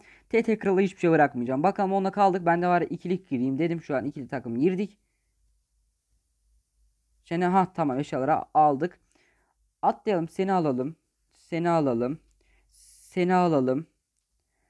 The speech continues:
Tamamdır abi. Şu an envanterim idare eder derecede. Yanındaki adamları nasıl içinden geçeceğim? İyi izleyin. Şu an vallaha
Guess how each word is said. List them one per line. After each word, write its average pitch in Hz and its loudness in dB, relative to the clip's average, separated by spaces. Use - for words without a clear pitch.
Tamamdır 214 4
abi. 147 6
Şu - -8
an 208 -4
envanterim 185 -4
idare 151 2
eder 135 2
derecede. 135 -2
Yanındaki 226 2
adamları 202 2
nasıl 214 -4
içinden 151 -4
geçeceğim? 160 -6
İyi 180 0
izleyin. 147 2
Şu 185 -6
an 165 0
vallaha 165 0